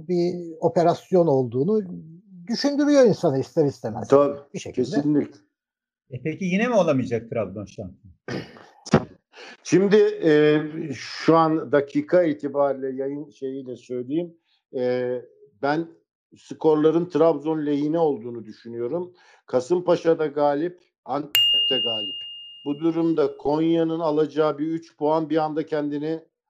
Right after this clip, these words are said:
Speaker 2: e, şeyin dışına attırıyor. E, böyle bir durumla karşı karşıya ve bunun ben, e, Trabzon'a yarayacağını düşünüyorum.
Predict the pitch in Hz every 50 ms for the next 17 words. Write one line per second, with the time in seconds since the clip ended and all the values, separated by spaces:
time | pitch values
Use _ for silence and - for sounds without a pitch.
0 | _ _ _ _ - 135 131 110 - 143 143 143 151 151 131 131 127 - - 143
1 | 147 143 131 - - _ _ - 92 95 90 85 78 - _ _ _ _ _ _
2 | - - - - - - - - - - 113 113 117 117 117 117 117 120 117 113
3 | - - 120 135 135 139 143 143 131 139 127 117 135 139 147 143 147 147 143 143
4 | - - 135 131 127 - 135 135 131 - - 160 - - 147 139 135 - - 160
5 | 165 156 151 139 139 151 156 165 165 165 _ _ _ _ _ _ 156 165 165 147
6 | 151 151 160 170 170 - - - 147 139 139 135 139 139 139 139 - - 139 156
7 | 165 160 139 131 139 147 147 147 147 151 147 - 135 135 135 131 135 139 135 127
8 | 123 139 135 135 143 139 120 120 113 - - 113 113 107 107 110 117 143 156 170
9 | -